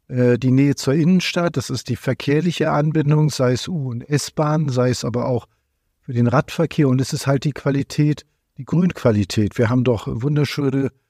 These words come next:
Grünanlagen dort und wir haben vor allen Dingen eine Nachbarschaft, wo man wirklich sagen kann, die sehr gut miteinander umgeht. Und es ist so ein Stadtteil, wenn man dort erstmal wohnt, dann merkt man, wie viel Aktivitäten es eigentlich auch gibt, die einem auf den ersten Blick gar nicht so auffallen.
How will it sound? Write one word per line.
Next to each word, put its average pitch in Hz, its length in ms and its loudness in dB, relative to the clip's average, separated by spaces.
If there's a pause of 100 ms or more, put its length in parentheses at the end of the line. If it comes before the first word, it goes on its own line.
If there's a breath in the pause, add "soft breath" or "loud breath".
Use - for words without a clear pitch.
(180)
Grünanlagen 156 960 0
dort 160 380 2
und 143 240 -4
wir 151 120 0
haben 156 140 0
vor - 140 -4
allen 147 140 0
Dingen 139 160 0
eine 131 100 2
Nachbarschaft, 139 720 -2
wo 139 40 -4
man 131 220 -4
wirklich 127 320 -4
sagen 127 360 0
kann, 123 220 0
die 120 100 -2
sehr 127 240 2
gut 139 300 -6
miteinander 127 600 2
umgeht. 175 560 0 (440)
Und 143 140 -6
es 143 160 -6
ist 123 100 -6
so 143 80 0
ein 127 60 2
Stadtteil, 147 640 0
wenn 139 140 2
man 139 140 2
dort 135 200 0
erstmal 131 380 0
wohnt, 135 260 -4
dann 117 140 2
merkt 123 340 0
man, 127 220 0 (260)
wie 131 120 -10
viel 139 200 0
Aktivitäten 123 760 -2
es 104 160 0
eigentlich 120 340 0
auch 113 100 -2
gibt, - 240 -4
die 160 240 2
einem 156 240 0
auf 156 140 -2
den 156 180 0
ersten 151 300 -2
Blick 139 140 -2
gar 131 120 2
nicht 131 140 2
so - 140 -8
auffallen. - 260 -14